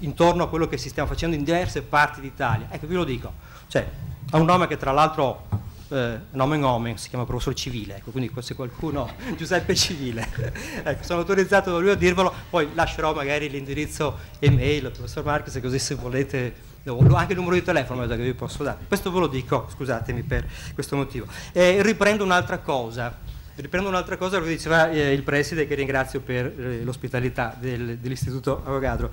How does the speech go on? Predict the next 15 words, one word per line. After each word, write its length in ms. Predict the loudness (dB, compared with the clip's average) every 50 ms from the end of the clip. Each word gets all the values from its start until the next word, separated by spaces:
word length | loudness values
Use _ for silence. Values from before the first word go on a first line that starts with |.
| -6 -6 -6 -6 -6 -6
e 80 | -4 -2
mi 80 | -2 -2
diceva, 640 | 0 0 2 4 6 6 6 6 4 2 -4 -6
eh, 460 | -2 2 2 4 4 2 2 0 -4 -8 -14
diceva 300 | -16 -14 -6 -2 0 0
all'inizio, 380 | 2 4 4 2 2 2 0 -2
mi 60 | -2
ha 60 | 0
colpito, 480 | -2 -2 -4 -2 -4 -2 -2 -2 -2 0 0
uscire 600 | -2 -2 -2 -2 0 0 2 4 4 4 4 4
dal 200 | 2 2 2 2
repertorio 760 | 0 0 0 -2 -2 0 2 4 4 4 4 4 2 2 2
dei, 400 | 2 0 0 0 0 -2 -4 -6 -8 -12 -14 -12
dei 220 | -4 -2 0 0 0
progetti. 640 | 0 -2 -2 -2 -2 -4 -4 -6 -8 -14 -16 -14